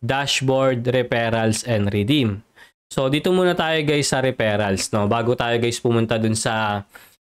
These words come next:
pinaka-game kung paano nga ba nilalaro. So, tignan nga natin pag in-off tong desktop site kung makikita na natin ng maayos. So, okay, makikita naman natin ng maayos na. So, dun lang talaga nagka-problema sa sign up. So, dito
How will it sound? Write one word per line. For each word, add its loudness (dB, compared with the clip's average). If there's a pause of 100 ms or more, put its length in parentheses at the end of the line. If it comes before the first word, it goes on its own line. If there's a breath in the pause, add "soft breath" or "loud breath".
(100)
pinaka-game -2
kung -2
paano 0
nga 0
ba 0
nilalaro. 0
So, 0
tignan 2
nga 0
natin -2
pag -2
in-off 0
tong -4
desktop -2
site -2
kung 0
makikita -4
na -2
natin -6
ng -4
maayos. -4 (480 loud breath)
So, 0
okay, 0
makikita -2
naman 0
natin -2
ng -2
maayos -2
na. -8 (760 soft breath)
So, 2
dun 2
lang 0
talaga 0
nagka-problema 0
sa -2
sign -4
up. -4
So, 0
dito 0